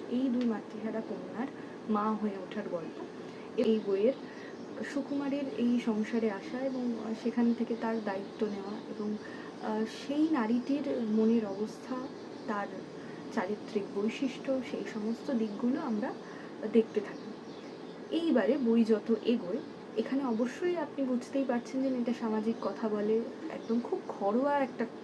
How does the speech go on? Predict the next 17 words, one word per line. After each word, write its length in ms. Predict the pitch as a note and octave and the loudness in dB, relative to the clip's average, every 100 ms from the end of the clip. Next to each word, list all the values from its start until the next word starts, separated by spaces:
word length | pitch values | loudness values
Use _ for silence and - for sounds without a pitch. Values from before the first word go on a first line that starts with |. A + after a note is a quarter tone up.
| - - - | -10 -8 0
গল্প, 440 | G3 F#3+ F3+ A#3 | 2 0 0 -2
ঘরোয়া 440 | B3 - F#3 A3 A3 | -2 -2 2 2 2
আলো 160 | G3+ G3+ | 0 2
দেখতে 280 | G#3+ - A#3 | 2 2 0
পাই 200 | B3+ E4 | 0 2
যে 80 | G4+ | 2
খুবই 380 | - G#4+ G#4 G4 | 4 6 6 4
সাধারণ 600 | - C4 A#3 C4 C#4 C4+ | 4 0 2 2 2 2
এবং 260 | A#3+ B3 | 2 2
একটি 200 | A#3+ - A3+ - | 2 0 -4 -2
ঘরোয়া 420 | G#3 A#3 B3 B3+ | 0 2 4 2
নারী 280 | B3 G3 G#3 | 2 0 0
জীবনের 420 | G#3 G#3+ A3+ A#3 A3 | 0 2 4 4 2
গল্প 440 | F3+ F#3 - F4+ - - - - | 0 -2 -2 -2 -2 -6 -6 0
এই 160 | C4+ C4+ | 2 2
উপন্যাস 500 | A3+ G#3 G#3 D4+ D#4+ | -2 0 2 2 2
আমাদেরকে 420 | A3+ G3+ G#3+ E4+ | 0 2 0 2